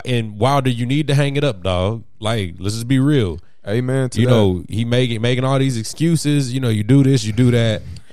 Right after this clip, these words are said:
Speaker 1: And then you
Speaker 2: Amen
Speaker 1: got
Speaker 2: to
Speaker 1: the
Speaker 2: that.
Speaker 1: nerve to tell the person
Speaker 2: You
Speaker 1: who just
Speaker 2: embarrassed
Speaker 1: whooped
Speaker 2: us.
Speaker 1: your ass
Speaker 2: Yeah.
Speaker 1: to, to say,
Speaker 2: And you embarrassed us.
Speaker 1: "I don't, I don't respect you." Like, come on, man. Like,
Speaker 2: Not
Speaker 1: that's
Speaker 2: only
Speaker 1: ridiculous.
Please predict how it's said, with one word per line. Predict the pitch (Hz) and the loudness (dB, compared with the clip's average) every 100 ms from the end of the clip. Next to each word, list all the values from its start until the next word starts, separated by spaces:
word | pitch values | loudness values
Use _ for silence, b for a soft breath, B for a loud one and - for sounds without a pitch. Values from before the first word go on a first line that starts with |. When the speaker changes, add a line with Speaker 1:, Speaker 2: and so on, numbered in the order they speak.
| - | -4
Speaker 1:
And | 107 110 | 0 2
then | |
you | 160 | 2
Speaker 2:
Amen | 180 | 2
Speaker 1:
got | 165 147 | 2 2
Speaker 2:
to | |
Speaker 1:
the | |
Speaker 2:
that. | 120 | 2
Speaker 1:
nerve | 113 147 143 | 4 4 4
to | 127 | 0
tell | 147 143 131 110 | 0 2 2 0
the | 107 | 0
person | 139 143 127 | 0 0 0
Speaker 2:
You | 131 | 2
Speaker 1:
who | 262 | 4
just | 131 | 6
Speaker 2:
embarrassed | 202 269 170 | 6 6 6
Speaker 1:
whooped | 196 | 6
Speaker 2:
us. | - | 4
Speaker 1:
your | 202 196 190 | 4 4 4
ass | 170 104 90 - - | 4 2 0 -4 -10
Speaker 2:
Yeah. | - 190 | -6 0
Speaker 1:
to, | 139 127 | 0 0
to | 131 139 127 | 2 2 2
say, | 139 120 98 90 - | 2 2 0 -2 -6
Speaker 2:
And | 123 147 | -6 -2
you | 240 | 0
embarrassed | 196 160 214 156 - | 2 2 2 2 -2
us. | 104 | -4
Speaker 1:
"I | 123 | 2
don't, | 135 113 - | 2 2 0
I | 120 | 0
don't | 131 117 | 2 4
respect | 107 - 135 160 - | 0 0 -2 0 -2
you." | 180 180 - - - - - - - - - - - | -2 -2 -6 -18 -20 -20 -20 -20 -20 -20 -20 -20 -12
Like, | - 123 113 107 | -2 0 0 -2
come | 190 196 | 0 2
on, | 107 90 | 2 2
man. | 98 113 | 2 2
Like, | 123 196 | 2 4
Speaker 2:
Not | |
Speaker 1:
that's | 220 226 | 4 4
Speaker 2:
only | 220 | 2
Speaker 1:
ridiculous. | 185 214 156 156 | 2 2 4 2